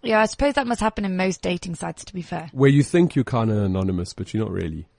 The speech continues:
Speaker 1: No.
Speaker 2: No. If you've ever been on Tinder or you got crazy conversations to add into this conversation, just get, uh, the hashtag, the good stuff, and, and we'll pick it up there. Um,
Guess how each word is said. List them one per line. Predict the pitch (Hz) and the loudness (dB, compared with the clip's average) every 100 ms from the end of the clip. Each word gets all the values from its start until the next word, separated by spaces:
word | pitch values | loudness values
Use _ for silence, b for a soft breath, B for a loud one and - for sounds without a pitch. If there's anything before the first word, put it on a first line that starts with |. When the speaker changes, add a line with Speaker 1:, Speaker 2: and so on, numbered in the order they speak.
| - | -18
Speaker 1:
No. | 175 175 _ _ _ - | -18 -20 _ _ _ -18
Speaker 2:
No. | - - _ _ B B B | -16 -18 _ _ B B B
If | 214 | 2
you've | 285 | 4
ever | 254 240 | 6 6
been | 208 | 6
on | 190 | 6
Tinder | - 156 131 | 6 4 4
or | 101 | 2
you | 101 | 0
got | 101 | -2
crazy | 120 110 107 | 0 0 2
conversations | 107 98 92 98 95 95 - | 0 -2 0 0 0 -4 -4
to | - | -6
add | 117 120 | -2 0
into | 117 95 | 0 -4
this | 87 | -6
conversation, | 95 85 - - - - B B B | -6 -6 -8 -12 -12 -14 B B B
just | - 139 | -4 -2
get, | 143 135 - - | -2 -2 -4 0
uh, | 127 123 120 | 2 2 0
the | 117 | 0
hashtag, | 165 - 67 - | -2 -4 -8 -6
the | 92 | -2
good | 117 | -2
stuff, | - 65 - | -2 -10 -6
and, | 90 90 | -4 -2
and | 73 92 | -2 -4
we'll | 90 | -4
pick | 104 | -4
it | 90 | -6
up | - | -4
there. | 85 73 B B B - | -6 -6 B B B -2
Um, | 185 208 214 214 208 | 4 4 4 2 -2